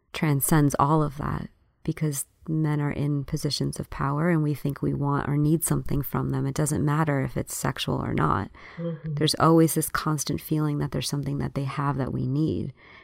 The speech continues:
Speaker 1: And so it's how do we, and we're taught how to manipulate the situation to get it.
Speaker 2: Mm-hmm. That's right.
Speaker 1: And ourselves, right? And ourselves to get it.
Speaker 2: Absolutely.
Speaker 1: Yeah.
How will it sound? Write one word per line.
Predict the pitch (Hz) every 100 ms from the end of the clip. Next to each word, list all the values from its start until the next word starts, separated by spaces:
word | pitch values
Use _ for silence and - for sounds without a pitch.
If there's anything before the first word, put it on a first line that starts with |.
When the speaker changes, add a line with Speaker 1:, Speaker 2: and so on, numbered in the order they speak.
| -
Speaker 1:
And | 151 156
so | - 147 143
it's | - -
how | - 147
do | 147
we, | 143 143 143 139 - _ _ -
and | 165
we're | 156
taught | - 156 - -
how | 147
to | 139
manipulate | 143 139 143 135 139 135
the | 131
situation | - 143 - 143 135 - 131
to | 135
get | 147 170
it. | - - _ _
Speaker 2:
Mm-hmm. | 196 180 165 165 156 - - - _ _ _ _ _ _ _ _ _ _ _ _ _ _
That's | 180 -
right. | 226 269
Speaker 1:
And | 165
ourselves, | 151 147 - 180 135 139 - - _
right? | 151 160 -
And | 156 151
ourselves | 139 - 151 -
to | -
get | - -
it. | - - - _ _ _ _ _ _ _
Speaker 2:
Absolutely. | 190 185 - 190 165 165 160 - _ _ _ _ _ _ _ 180
Speaker 1:
Yeah. | 165 156